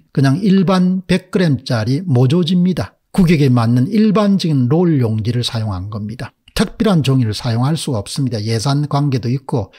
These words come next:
그다음에 투표란 것이 한 번 하고 난 다음에 버리는 건데 화폐도 아닌데 뭐 그렇게 비싼 종이를 살 수가 없습니다.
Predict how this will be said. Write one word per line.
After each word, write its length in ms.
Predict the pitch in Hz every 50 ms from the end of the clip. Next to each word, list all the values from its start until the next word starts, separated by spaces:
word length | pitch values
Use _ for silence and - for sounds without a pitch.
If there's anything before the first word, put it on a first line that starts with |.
| - -
그다음에 320 | - 139 123 123 120 120 107 - - - - _
투표란 440 | - - 208 - - 175 156 143 143
것이 180 | 131 120 - -
한 220 | - 151 139 143
번 140 | 151 185 185
하고 200 | 196 208 180 160
난 160 | 143 139 135
다음에 180 | 131 127 120 113
버리는 340 | - 202 208 208 170 139 123
건데 380 | 113 107 104 98 - 120 95 -
화폐도 560 | - - 127 113 - - 185 196 - 185 110
아닌데 480 | 98 98 101 113 135 127 131 104 - - _ _ _
뭐 200 | 165 147 127 -
그렇게 460 | - 160 160 160 - - 147 127 -
비싼 420 | - - 143 - - 190 202 190 160
종이를 300 | 190 185 185 165 131 -
살 220 | - - 143 123
수가 260 | - - 185 165 123
없습니다. 340 | 101 - - 151 123 -